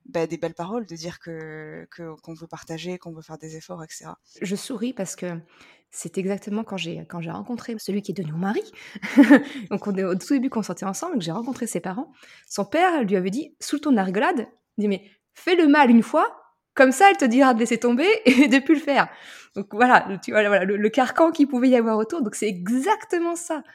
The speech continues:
Speaker 2: Moi, j'ai la chance qu'il est assez ouvert d'esprit et, euh, voilà, il, il, encore une fois, on a plusieurs vitesses de déconstruction,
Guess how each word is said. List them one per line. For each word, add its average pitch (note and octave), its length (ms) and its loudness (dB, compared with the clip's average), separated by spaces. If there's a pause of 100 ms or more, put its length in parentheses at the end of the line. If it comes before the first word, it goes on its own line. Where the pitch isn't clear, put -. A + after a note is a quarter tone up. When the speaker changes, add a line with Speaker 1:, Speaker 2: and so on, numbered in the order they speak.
(280)
Speaker 2:
Moi, F3+ 100 -2
j'ai F#3 120 -2
la G3 60 -4
chance D#4 280 -4
qu'il G3 160 -2
est - 20 2
assez F3 160 -2
ouvert A#3+ 220 2
d'esprit G#3+ 600 -2
et, C#3+ 80 -4
euh, D3 60 -6
voilà, E3+ 240 -6
il, D#3+ 120 -20 (100)
il, D#3+ 160 -16 (160)
encore D#3+ 160 -10
une D#3+ 80 -6
fois, G#3 180 -4
on E3 80 -2
a D3 100 -4 (140)
plusieurs F3 260 -4
vitesses F#3+ 380 -4
de E3+ 80 -6
déconstruction, F#3+ 560 -6